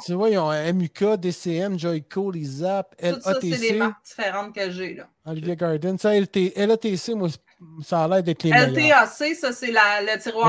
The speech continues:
Speaker 2: à
Speaker 1: L T A C,
Speaker 2: cheveux.
Speaker 1: ouais. <laughs> L T A C, excuse-moi, j'ai dit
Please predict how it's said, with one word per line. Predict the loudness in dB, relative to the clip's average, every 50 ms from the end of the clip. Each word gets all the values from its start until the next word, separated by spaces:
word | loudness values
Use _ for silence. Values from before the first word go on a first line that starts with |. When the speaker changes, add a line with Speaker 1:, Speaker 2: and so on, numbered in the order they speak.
| 4 4
Speaker 2:
à | 4
Speaker 1:
L | 4
T | 4
A | 2 2
C, | 0 -2
Speaker 2:
cheveux. | -4 -4 -4 -4
Speaker 1:
ouais. | -4 -4 -4 -4 -6 -4 -2
<laughs> | -2 -2 0 -2 -4 -6 -4 -4 -6 -6 -6 -6 -10 -12 -12 _ _ -20 -20 _ _ -20 -20 _ _ _ -12 -10 -10 -8 -8 -10 -10 -10 -12 -12 -2 2
L | 4 4 4 4
T | 2 0 2 2
A | 2 0
C, | 0 -4 -8
excuse-moi, | -8 -6 -4 -4 -2 0 0 0 0
j'ai | 0 -2
dit | -2 -2